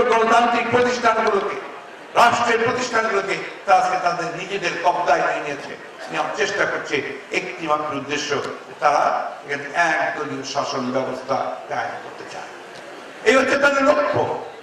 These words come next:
যে লক্ষ্য তারা পূরণ করতে পারেনি উনিশশো পঁচাত্তর সালে বাকশাল সৃষ্টি করার পরে। আজকে আবার ভিন্ন পদ্ধতিতে তারা ওই একইভাবে আবার একদলীয় শাসন ব্যবস্থায় প্রবর্তন করতে চায়। তাই আমরা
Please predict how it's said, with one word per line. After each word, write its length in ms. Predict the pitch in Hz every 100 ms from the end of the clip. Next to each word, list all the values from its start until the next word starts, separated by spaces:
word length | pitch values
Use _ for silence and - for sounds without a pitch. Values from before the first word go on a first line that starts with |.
| - -
যে 60 | 214 240
লক্ষ্য 220 | 247 254 247
তারা 160 | 247 240
পূরণ 220 | 240 247 240
করতে 180 | 240 240 226
পারেনি 220 | 220 226 233
উনিশশো 240 | 226 220 214
পঁচাত্তর 440 | 214 214 214 208 190
সালে 180 | - - - - - -
বাকশাল 360 | 214 226 233 233 233
সৃষ্টি 240 | 226 - 214
করার 200 | 202 202 202
পরে। 200 | 196 226 269 254 - - - -
আজকে 220 | 190 190 220 214
আবার 240 | 247 185 - - - - -
ভিন্ন 300 | 240 269 277 269 247
পদ্ধতিতে 500 | 208 202 196 185 185 170 165 - -
তারা 140 | 185
ওই 60 | 175 175 196
একইভাবে 460 | 208 214 208 185 180 165
আবার 200 | 156 147 - - 175
একদলীয় 380 | 165 160 151 147 -
শাসন 260 | 151 147 135
ব্যবস্থায় 360 | 131 127 131 127
প্রবর্তন 380 | 127 127 131 139
করতে 180 | - - -
চায়। 160 | - - - - - - - - 185
তাই 140 | 165 143 - - -
আমরা 160 | 185